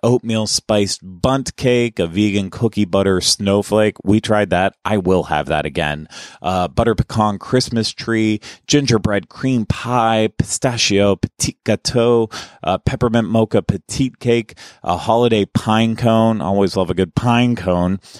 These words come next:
A butter pecan Yule log, uh, vegan cookie butter snowflake. I already mentioned that. I'm losing my mind now. A mitten cookie, a coquito, a igloo, uh, peppermint mocha petite cake.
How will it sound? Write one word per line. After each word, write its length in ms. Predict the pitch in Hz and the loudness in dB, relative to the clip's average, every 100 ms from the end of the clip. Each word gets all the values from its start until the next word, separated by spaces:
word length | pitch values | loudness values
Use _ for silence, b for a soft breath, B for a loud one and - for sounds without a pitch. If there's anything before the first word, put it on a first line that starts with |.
| B | B
A 100 | - | -6
butter 240 | 85 117 120 | -2 -2 0
pecan 420 | - - 110 110 | -2 -2 -2 0
Yule 340 | 98 110 120 | 2 2 4
log, 460 | 113 110 110 107 107 B B B - | 2 4 4 2 0 B B B -10
uh, 260 | 85 73 67 | -6 -4 -6
vegan 560 | 80 95 127 117 123 117 | -12 0 2 2 0 -2
cookie 380 | - 120 113 | -2 -2 0
butter 180 | 104 107 | 2 2
snowflake. 600 | 104 98 107 110 107 107 | 2 0 0 0 2 0
I 120 | 78 | 0
already 220 | 117 95 78 | 2 0 -2
mentioned 400 | 76 73 85 80 | -10 -8 -8 -4
that. 160 | 80 | -4
I'm 160 | - 98 | -2 0
losing 260 | 92 85 87 | 0 0 -2
my 120 | 85 | -2
mind 240 | 82 85 | -2 -2
now. 180 | 82 85 | -2 0
A 100 | 104 | -2
mitten 460 | 107 123 143 131 113 | 0 -2 0 -2 0
cookie, 460 | 117 110 113 110 B B B | 0 2 2 2 B B B
a 140 | 92 | -4
coquito, 880 | - 113 - 120 120 110 110 87 98 | -2 -4 0 2 4 4 4 2 -2
a 60 | 98 _ | -4 _
igloo, 600 | 120 110 120 117 117 117 B B B | -2 2 4 4 4 2 B B B
uh, 260 | - 80 85 76 | -4 0 -2 -2
peppermint 440 | - 117 120 113 104 | -6 -2 0 0 0
mocha 380 | 104 104 - | 0 0 0
petite 540 | 95 92 - - 113 - | -2 -4 -8 -2 -2 0
cake. 360 | 110 110 98 | 0 0 0